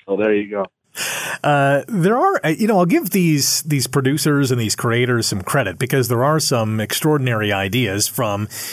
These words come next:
Speaker 2: you know, going back to Survivor. Who would have thought of putting, you know, ten or fifteen or however many strangers on an island and see which one, you know, becomes the all-time champ to, you know, things like The Bachelor,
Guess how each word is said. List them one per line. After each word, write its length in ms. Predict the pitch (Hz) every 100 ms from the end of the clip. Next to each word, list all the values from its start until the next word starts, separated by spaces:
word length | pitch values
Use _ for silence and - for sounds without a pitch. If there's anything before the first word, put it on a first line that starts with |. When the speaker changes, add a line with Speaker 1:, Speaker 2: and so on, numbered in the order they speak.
| -
Speaker 2:
you 60 |
know, 80 | 101
going 240 | 92 135 110
back 180 | 110 -
to 100 | 143
Survivor. 500 | 143 113 135 131 104
Who 80 |
would 100 | 139
have 80 | 123
thought 220 | - 127
of 80 | 123
putting, 380 | 127 135 127 127 123 - - -
you 80 |
know, 240 | 104 113 123 131 107 - -
ten 240 | 131 135
or 60 | 131
fifteen 420 | 143 127 131 139
or 100 | 113
however 340 | 117 120 127
many 200 | 127 123
strangers 640 | 120 113 123 147 127 139 131
on 100 | 117
an 80 |
island 320 | 110 151 123 113
and 100 | 123
see 220 | - 131
which 260 | 113 123
one, 420 | 131 127 127 127 127 - - -
you 60 | -
know, 160 | 101 98
becomes 440 | 120 123 131 131
the 100 | 120
all-time 420 | 120 127 123 101
champ 480 | 98 147 123 120 127
to, 400 | - 131 120 120 - - - -
you 60 | 135
know, 80 |
things 200 | 110 147
like 180 | 131 123
The 80 | 117
Bachelor, 920 | 95 131 147 - 151 147 143 143 143